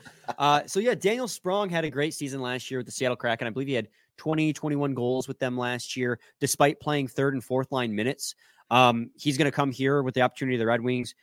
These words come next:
Speaker 2: to try and get into a top six role, middle six probably. I don't see him playing fourth line, but that is a huge add for the Detroit Red Wings depth, because last year, if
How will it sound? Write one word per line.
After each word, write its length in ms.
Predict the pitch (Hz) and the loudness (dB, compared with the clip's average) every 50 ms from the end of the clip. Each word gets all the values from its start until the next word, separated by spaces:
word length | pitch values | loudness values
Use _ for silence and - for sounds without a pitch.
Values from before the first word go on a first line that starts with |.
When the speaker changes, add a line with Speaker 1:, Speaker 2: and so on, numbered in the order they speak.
| _ _ _ - | _ _ _ -6
Speaker 2:
to 320 | - 123 117 113 107 101 | -2 0 0 0 0 0
try 260 | - - - 131 123 123 | -2 0 0 2 2 2
and 100 | 117 113 | 0 -2
get 100 | 127 117 | -2 -2
into 160 | 117 110 101 | -2 -4 -4
a 40 | 92 | -4
top 300 | - 127 120 113 - - | -2 -2 -2 -2 -4 -6
six 340 | - - 127 131 - - | -8 -6 -6 -8 -6 -4
role, 340 | 143 147 151 160 170 156 131 123 | 0 2 2 2 2 0 -2 -6
middle 300 | 123 113 110 113 127 135 | -8 -4 -2 0 0 0
six 260 | 120 - - 147 - - | 0 -2 -4 -4 -4 -4
probably. 420 | - 147 147 143 139 147 156 131 | -2 0 0 0 0 0 0 0
I 60 | 107 | 0
don't 300 | 104 - - 117 120 110 | -2 0 -2 -4 -2 -4
see 120 | - 123 117 | -6 -8 -8
him 100 | 110 - | -8 -8
playing 260 | - 107 101 98 - | -8 -8 -8 -8 -10
fourth 280 | - 113 110 104 - | -8 -8 -8 -8 -8
line, 320 | 110 107 107 120 147 165 165 _ _ _ _ _ _ | -8 -8 -6 -6 -6 -6 -8 _ _ _ _ _ _
but 120 | - 123 107 | -4 2 6
that 180 | 135 143 156 | 8 8 8
is 140 | 165 135 123 | 8 4 0
a 40 | 127 | -2
huge 640 | - - - - - 202 202 202 196 196 170 - - | -4 -6 -12 -8 -2 0 2 4 4 2 2 0 0
add 280 | 135 135 127 120 110 - | 2 4 4 4 2 0
for 60 | 110 | -4
the 80 | 110 | -6
Detroit 380 | 101 110 95 - - 120 113 110 | -6 -6 -6 -4 -4 -2 -2 -2
Red 140 | 107 107 101 | -2 -4 -4
Wings 200 | 107 101 92 - | -6 -8 -8 -6
depth, 300 | - 110 104 - _ _ - | -4 -2 -2 -4 _ _ -14
because 240 | 104 - 110 101 | -10 -8 -6 -2
last 320 | 143 160 175 185 - - - | 0 2 2 2 0 -2 -2
year, 240 | 220 214 170 139 - _ _ _ _ _ - | 0 2 2 0 -2 _ _ _ _ _ 0
if 240 | 143 139 - - | 0 0 -2 -4